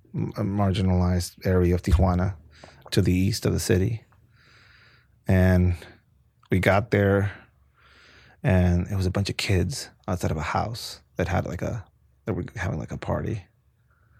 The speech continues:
You could still smell the gunpowder in the air. Like, uh, uh, uh, it was recent. Like, we got there, it was, like, guns drawn, you know, the, the, the neighbors were s-, hidden, you know, hiding,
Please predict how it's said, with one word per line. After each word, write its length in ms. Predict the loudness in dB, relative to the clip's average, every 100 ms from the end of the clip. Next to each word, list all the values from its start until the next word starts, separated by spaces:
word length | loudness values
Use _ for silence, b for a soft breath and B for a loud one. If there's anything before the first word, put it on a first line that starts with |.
| B B B B B _ _ _ -10 -4
You 80 | -4
could 160 | -2
still 220 | 0 0
smell 300 | 2 2 2
the 100 | 2
gunpowder 500 | 2 2 2 2 0
in 120 | 0 0
the 120 | 0
air. 380 | 0 -2 -6 -12 _ _ _ _ _ _ _ _ _ _ _ _ _ -10
Like, 160 | -10 -8
uh, 160 | -14 -12 -14
uh, 60 | -14 -14
uh, 280 | -16 -14 -20 -18 -20 -20 _ -12
it 60 | -6
was 200 | -6 -2
recent. 540 | 0 0 -4 -6 -8
Like, 100 | -10
we 120 | -8 -4
got 240 | -4 -2
there, 100 | -6
it 40 |
was, 100 | -8
like, 140 | -12 -16 -18 -8 -2
guns 420 | 0 0 -2 -4
drawn, 600 | -8 -6 -6 -6 -8 -8 -12 _ -12
you 60 |
know, 160 | -10 -8
the, 140 | -10 _ B B B B B B _ -2
the, 440 | 0 0 -2 -4 -8 -16 -20 _ -2
the 80 | 2
neighbors 360 | 4 2 0
were 120 | -2
s-, 240 | -2 -6 -6
hidden, 460 | 0 2 2 0 2
you 100 | 2
know, 60 | 2
hiding, 600 | 2 2 4 4 2